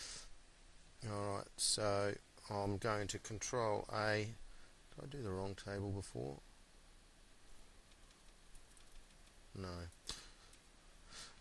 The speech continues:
Uh, eighty K P A, F six. I'll make sure you guys can see that. So I can push the space bar. There's the site we're at, fifty milligrams. The feed forward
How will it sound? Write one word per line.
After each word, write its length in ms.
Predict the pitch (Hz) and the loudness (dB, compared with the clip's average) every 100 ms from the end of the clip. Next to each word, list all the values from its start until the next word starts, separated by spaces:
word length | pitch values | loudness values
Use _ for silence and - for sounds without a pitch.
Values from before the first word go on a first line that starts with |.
| - | 8
Uh, 1300 | 104 104 104 104 104 104 104 104 104 104 107 104 104 - | 12 12 12 12 12 10 10 10 10 8 8 8 6 6
eighty 260 | 107 107 | 6 4
K 260 | 101 110 101 | 4 6 4
P 160 | - 107 | 6 10
A, 440 | 110 113 113 110 - - - - - - - - - - - - - - - - - - 127 | 12 12 12 8 4 -8 -12 -14 -18 -18 -20 -20 -18 -18 -16 -18 -20 -20 -20 -16 -10 -4 2
F 120 | 107 | 6
six. 440 | - - 82 - - | 6 6 4 -2 -4
I'll 80 | - - | -8 -6
make 120 | - | 0
sure 180 | - - | 0 0
you 160 | 101 98 | -4 -2
guys 260 | 101 104 | -2 -2
can 160 | - 117 | -2 2
see 220 | - 113 | 4 6
that. 220 | 113 113 - - 104 - - - - - - - - - - - - - - - | 6 6 4 -6 -10 -12 -16 -18 -20 -20 -20 -20 -16 -8 -8 -8 -16 -16 -14 -10
So 180 | - - | -6 -2
I 40 | 104 | -2
can 100 | - | -2
push 200 | 107 - | 0 0
the 60 | 95 | 2
space 360 | - 113 107 - | 4 6 6 6
bar. 260 | 104 98 | 8 10
There's 240 | 117 127 - | 12 12 10
the 100 | 104 | 8
site 300 | - 110 95 | 10 10 10
we're 120 | 98 | 12
at, 180 | 98 98 | 12 10
fifty 300 | 151 - 107 | 2 4 8
milligrams. 580 | 107 107 101 107 104 110 | 10 10 10 10 10 6
The 60 | |
feed 280 | - 143 120 | 6 6 6
forward 400 | - 117 113 | 4 8 8